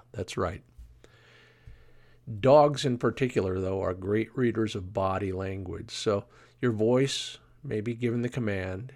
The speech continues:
his ears may be hearing it, his, a-, his eyes then are searching for,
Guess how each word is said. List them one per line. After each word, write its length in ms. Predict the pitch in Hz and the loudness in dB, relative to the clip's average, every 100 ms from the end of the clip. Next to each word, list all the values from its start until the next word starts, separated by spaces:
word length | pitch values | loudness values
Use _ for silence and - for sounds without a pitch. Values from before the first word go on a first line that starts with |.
| - - | -20 -10
his 220 | 107 95 | -6 -2
ears 320 | 107 110 110 | 0 0 0
may 140 | 113 113 | 0 0
be 160 | 120 | 0
hearing 340 | 117 110 95 95 | 2 2 2 -2
it, 220 | 95 - _ _ | -6 -8 _ _
his, 220 | - 110 | -6 0
a-, 260 | 110 110 120 | 4 4 2
his 300 | 135 120 110 | 2 2 4
eyes 480 | 117 139 135 127 110 | 6 8 8 6 2
then 140 | 117 | 0
are 100 | 104 | 0
searching 480 | - 135 135 131 120 | 2 2 4 0 0
for, 400 | - 113 110 | 6 6 6